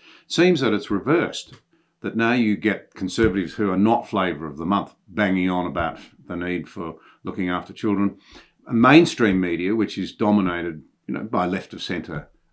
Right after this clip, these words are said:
uh, perspectives, you can't get this information out, and yet it seems to be critically important. Um, has the, the rhetoric, if I can put it this way, of the career woman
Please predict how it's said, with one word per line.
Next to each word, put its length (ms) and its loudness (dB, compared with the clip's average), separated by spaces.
uh, 140 -12
perspectives, 800 -6
you 140 -2
can't 320 2
get 120 -4
this 160 -2
information 680 0
out, 440 -4
and 140 0
yet 140 0
it 100 -4
seems 240 -2
to 80 -16
be 120 -2
critically 500 -4
important. 440 -2
Um, 300 -2
has 320 2
the, 140 2
the 240 2
rhetoric, 440 4
if 160 -6
I 60 0
can 160 -4
put 120 0
it 80 -4
this 200 -2
way, 200 4
of 240 2
the 100 2
career 440 2
woman 460 8